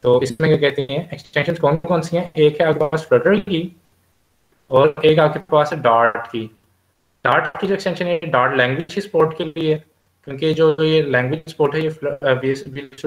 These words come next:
कोड के अंदर built इन नहीं है, ये आपको इस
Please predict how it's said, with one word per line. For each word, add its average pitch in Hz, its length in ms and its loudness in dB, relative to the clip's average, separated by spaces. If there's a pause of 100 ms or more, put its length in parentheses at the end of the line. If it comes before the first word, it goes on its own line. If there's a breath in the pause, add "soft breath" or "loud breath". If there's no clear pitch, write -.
कोड 131 320 0
के 147 60 0
अंदर 135 160 -2 (160)
built 123 240 -4
इन 156 120 2
नहीं 131 200 -2
है, 143 160 -8 (560)
ये 131 100 0
आपको 131 320 2 (180)
इस - 180 -8